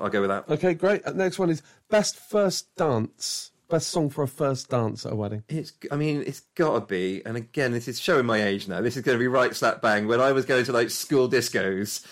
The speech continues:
Speaker 1: and they'd play the slow one, and you'd wanna go and dance with, I won't say the name of the person I was about to <laughs> say.
Speaker 2: <laughs> Probably not.
Speaker 1: <laughs> Probably not for the best.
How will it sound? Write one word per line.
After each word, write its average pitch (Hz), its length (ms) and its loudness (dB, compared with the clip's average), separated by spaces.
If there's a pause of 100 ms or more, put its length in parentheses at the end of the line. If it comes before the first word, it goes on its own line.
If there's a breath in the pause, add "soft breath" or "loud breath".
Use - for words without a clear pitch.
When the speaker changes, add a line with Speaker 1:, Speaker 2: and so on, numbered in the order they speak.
(180 loud breath)
Speaker 1:
and 117 100 0
they'd 117 160 0
play 135 160 4
the 127 100 0
slow 123 320 2
one, 98 360 0 (400 soft breath)
and 110 160 2
you'd 117 260 0 (280)
wanna 131 200 4
go 131 180 4
and 120 200 -2
dance 120 340 2
with, 113 320 2
I 117 60 2
won't 104 240 2
say 104 120 2
the 92 100 -4
name 101 260 -2
of 98 120 -8
the 131 100 -14
person - 340 0
I - 40 2
was 107 100 0
about 135 200 0
to - 80 2
<laughs> - 60 -2
say. - 540 0 (380)
Speaker 2:
<laughs> 277 60 -10
Probably 165 380 4
not. 180 380 4
Speaker 1:
<laughs> - 20 -
Probably 143 400 0
not 120 180 0 (320)
for 123 120 4
the 110 80 -2
best. 110 280 -2